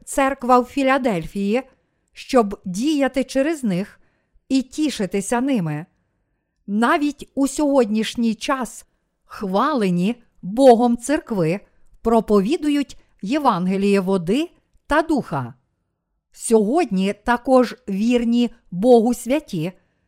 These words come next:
навіть якщо їхні можливості обмежені, належать церквам, які поширюють Євангеліє води та духа.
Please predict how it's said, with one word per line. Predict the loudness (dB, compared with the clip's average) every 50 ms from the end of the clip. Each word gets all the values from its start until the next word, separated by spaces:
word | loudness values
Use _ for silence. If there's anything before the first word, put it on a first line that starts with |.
| _ _ _ -4
навіть | -2 0 2 2 0 -2 -2 0
якщо | -2 -2 -2 -6 -12 -8 -2 2 4 4 4 4 2 -2 _ _ _ -10
їхні | -4 -2 -2 -2 -2 -2 -4 -2 0
можливості | 0 0 0 0 -2 -2 -2 0 0 -2 -2 -4 -4 -4 -4 -2
обмежені, | 0 -2 -2 -2 -2 -2 -2 -2 -2 -4 -4 -4 -4 -4 -4 -4 -6 -8 _ _ _ _ _ _ _ -10
належать | -6 -2 0 2 2 2 2 0 0 0 -2 -4 -4 -8
церквам, | -4 -2 -2 -2 -2 -4 -2 0 2 2 2 0 -4 -6 -8 -12 _ _ _ _ _
які | -2 -2 -2 -2 -2 -2 0 0 0 0 -2 -6 _ 0
поширюють | 0 0 0 0 -2 -2 -2 0 0 0 0 0 0 -2 -6 -10 -20 _ _ _ _ -8
Євангеліє | -4 -2 0 0 0 0 0 0 0 0 0 2 2 4 4 4
води | 4 2 2 2 0 -2
та | 0 0 0 0
духа. | 0 0 -4 -4 -4 -8 -10 -10 -10